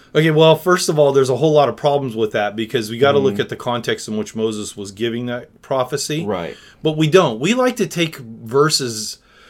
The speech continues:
Speaker 1: and like to, we like to bring 'em up in pieces. I know
Speaker 2: Mm-hmm.
Speaker 1: because, like, whenever I talk with people,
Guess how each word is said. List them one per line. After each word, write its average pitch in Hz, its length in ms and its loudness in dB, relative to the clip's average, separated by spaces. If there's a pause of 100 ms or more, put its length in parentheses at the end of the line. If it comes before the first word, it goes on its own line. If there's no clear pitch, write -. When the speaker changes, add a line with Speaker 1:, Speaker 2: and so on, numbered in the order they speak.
(420)
Speaker 1:
and 135 520 0
like 151 380 2
to, 156 180 -6
we 143 220 -2
like 180 220 2
to 185 80 4
bring 147 280 2
'em 139 140 -2
up 127 160 0
in 110 140 -4
pieces. 101 420 -10
I 127 120 -2
know 135 180 0
Speaker 2:
Mm-hmm. 104 100 -4
Speaker 1:
because, 110 240 -4
like, 117 180 0
whenever 156 300 0
I 147 100 4
talk 123 320 -4
with 127 140 -4
people, 143 400 -2